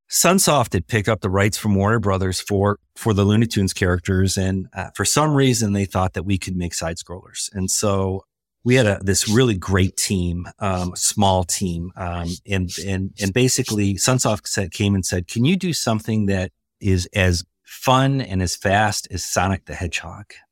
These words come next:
And I was like, uh, you know, I was the lead designer at that time. And I said, "Well, you know, I, I came up with this idea, Roadrunner's Death Valley Rally. And,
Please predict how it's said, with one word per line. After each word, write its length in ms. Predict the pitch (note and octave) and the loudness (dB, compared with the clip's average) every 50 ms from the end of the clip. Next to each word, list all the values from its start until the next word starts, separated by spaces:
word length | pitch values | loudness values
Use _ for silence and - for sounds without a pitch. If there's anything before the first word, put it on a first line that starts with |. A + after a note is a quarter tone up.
| _ _ _ _ _ | _ _ _ _ _
And 300 | - G2 F#2 F#2 F#2+ F#2 - | 0 2 4 4 2 0 0
I 200 | - G#2 A2 A2 | 0 0 2 2
was 240 | G#2+ G2+ F#2+ - - | 2 0 0 -2 -6
like, 320 | D#2+ D#2 E2+ E2 - - - | -8 -8 -8 -10 -10 -12 -16
uh, 200 | - - - - - _ | -16 -16 -18 -20 -20 _
you 160 | F#2+ F#2 F2 | -8 -6 -4
know, 60 | F2+ | -2
I 40 | F#2+ | 0
was 200 | G2+ G#2+ G#2 - | 0 0 0 0
the 60 | G#2 | 0
lead 160 | G2 G2 G2 | 2 2 2
designer 380 | F#2+ F#2 F2 G2+ G2 G#2+ A2 G#2 | 2 0 0 0 2 2 2 2
at 60 | G2 | 2
that 160 | - G2+ - | 0 -2 -2
time. 320 | - - G2+ G2 G2+ G2+ F#2 | -2 -2 0 0 2 0 0
And 80 | F2 | -2
I 40 | F2+ | -2
said, 180 | - - G2 F#2 | -2 -2 -2 0
"Well, 260 | G2+ G#2+ A2 A2 G#2+ | 0 0 2 2 2
you 80 | G#2+ | 2
know, 260 | G#2 G#2+ G#2+ G#2+ G#2 - _ _ _ _ _ _ _ _ _ _ _ _ _ - G#2 - - | 2 2 2 0 -2 -4 _ _ _ _ _ _ _ _ _ _ _ _ _ -14 -12 -6 -2
I, 180 | G#2+ G#2 G2 | -2 0 0
I 40 | G#2+ G2+ | 0 0
came 160 | - C#3 B2 | 0 2 2
up 60 | A#2 | 2
with 80 | G2 - | 0 -2
this 140 | G#2 - | -2 0
idea, 320 | G2 F#2 F2 - A#2 A#2+ A#2 | 0 -2 0 2 2 2 4
Roadrunner's 520 | G#2 G2+ G2+ G2+ G2+ G2+ G2+ G2 F#2+ - | 4 4 4 4 4 4 4 2 2 0
Death 240 | - G#2 G2 F2+ - | 2 0 0 0 0
Valley 220 | G2+ F#2 F2+ F2 | -2 -2 0 -2
Rally. 640 | F2 G2 A#2 B2+ C3 C3 C3 B2+ B2+ B2 A#2+ A2+ G#2+ | 0 2 2 2 4 4 4 4 4 4 4 2 2
And, 220 | G2 F#2+ F#2+ F#2 | 2 0 -2 -4